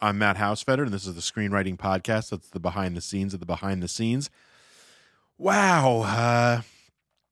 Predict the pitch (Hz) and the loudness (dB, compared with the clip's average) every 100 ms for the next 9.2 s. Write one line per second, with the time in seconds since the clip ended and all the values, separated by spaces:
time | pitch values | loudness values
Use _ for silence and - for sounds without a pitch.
0 | - - 143 123 110 123 123 117 107 98 | -12 -6 -4 0 2 4 2 4 2 4
1 | 98 104 - 104 92 87 101 107 143 - | 4 4 2 -2 -2 -6 -4 -2 -2 -6
2 | _ _ 92 82 78 78 85 - 71 - | _ _ -8 -6 -6 -8 -12 -16 -10 -10
3 | - 120 147 135 101 85 85 - 87 95 | -4 2 2 2 0 0 -2 -2 0 0
4 | 104 - _ _ _ _ - 82 85 78 | -2 -6 _ _ _ _ -10 -4 -4 -4
5 | - 117 123 143 113 90 - 165 165 165 | -4 0 2 2 -2 -4 -4 -2 0 0
6 | 143 123 117 - 127 120 113 98 95 98 | 2 2 0 0 2 4 2 -4 -2 2
7 | 107 107 104 110 107 104 92 95 98 95 | 2 2 -2 0 2 0 -2 -4 -2 -4
8 | 85 - - _ - - 107 104 92 76 | -6 -8 -14 _ -14 -8 0 2 2 -4
9 | - - | -10 -20